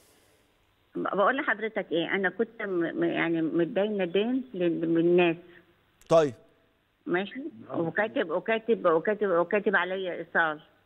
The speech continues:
Speaker 2: طيب.
Speaker 1: بعدين دفعت جزء من الايصال بتاع، ولما جيت ادفع الجزء الثاني الاخير يعني،
Speaker 2: مم.
Speaker 1: كان فاضل جزء، مبلغ بسيط. المهم انا اديت، كان زوجي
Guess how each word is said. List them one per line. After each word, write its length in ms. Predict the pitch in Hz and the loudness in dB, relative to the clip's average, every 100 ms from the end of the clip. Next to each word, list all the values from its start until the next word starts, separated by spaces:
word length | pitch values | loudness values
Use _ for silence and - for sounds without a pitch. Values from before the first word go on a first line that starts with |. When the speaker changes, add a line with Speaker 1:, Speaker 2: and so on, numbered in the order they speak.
| _ | _
Speaker 2:
طيب. 280 | 151 165 113 - _ _ _ _ _ _ _ _ _ _ _ _ _ _ - | 4 4 2 -12 _ _ _ _ _ _ _ _ _ _ _ _ _ _ -4
Speaker 1:
بعدين 640 | 190 185 180 180 262 254 | -2 0 -2 -4 -6 -6
دفعت 340 | 196 190 254 254 | -4 -2 -2 0
جزء 340 | 208 233 220 | 0 0 0
من 140 | 202 175 | 0 0
الايصال 580 | - 170 175 - 175 | 0 -2 0 -2 -2
بتاع، 240 | 170 180 - | -6 -4 -2
ولما 320 | 175 175 170 | 0 2 2
جيت 220 | 185 233 | 2 0
ادفع 320 | 233 - 214 | -2 0 0
الجزء 400 | 175 170 202 196 | 0 -2 -4 -4
الثاني 520 | 190 - 208 233 262 262 - _ _ _ _ | -6 0 0 2 0 -2 -10 _ _ _ _
الاخير 440 | 175 - 180 208 208 | -2 -2 0 0 2
يعني، 460 | 196 202 247 285 330 _ | 2 0 -2 -6 -8 _
Speaker 2:
مم. 380 | 135 156 127 185 202 | -2 0 0 0 2
Speaker 1:
كان 120 | 202 | 2
فاضل 400 | 202 202 190 185 | 2 0 -2 -4
جزء، 340 | 180 - 165 160 | -4 0 0 2
مبلغ 260 | 202 202 | 2 0
بسيط. 380 | 175 180 254 302 - - - - - | -2 0 2 2 0 -16 -20 -20 -4
المهم 400 | 185 190 247 262 | 0 2 4 4
انا 160 | 240 220 | 4 4
اديت، 540 | 202 180 226 233 226 | 2 2 0 0 -2
كان 380 | 180 214 208 185 | 0 2 0 2
زوجي 400 | 208 220 226 277 | 2 0 -2 -4